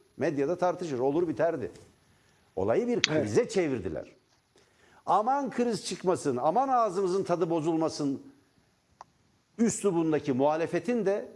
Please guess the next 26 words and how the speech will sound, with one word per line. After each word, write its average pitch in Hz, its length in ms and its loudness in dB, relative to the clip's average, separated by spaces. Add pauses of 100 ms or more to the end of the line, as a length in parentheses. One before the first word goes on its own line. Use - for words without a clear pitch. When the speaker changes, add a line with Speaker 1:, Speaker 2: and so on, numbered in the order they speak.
Speaker 1:
hiçbir 202 280 -2
yere 254 240 2
kaçma 165 320 0
şansı 117 400 -2
yok. 73 120 -8 (140)
Bakın 180 240 0
işte 165 220 -2
kendi 135 640 -2 (100)
Cumhuriyet 175 320 2
Halk 180 180 0
Partisi'nin 143 320 0
merkezine 127 380 0
koydular. 82 240 -2
Muhalefet 220 400 2
kaçıyor 202 300 2
demiyorum. 127 400 -2 (340)
Bugün 196 220 2
Faik 185 300 2
Öztürk'ün 175 360 2
açıklaması, 156 640 -2
Cumhuriyet 151 260 2
Halk 190 180 0
Partisi 143 280 0
adına 127 220 -2
kurumsal 147 340 0
açıklaması 160 540 -2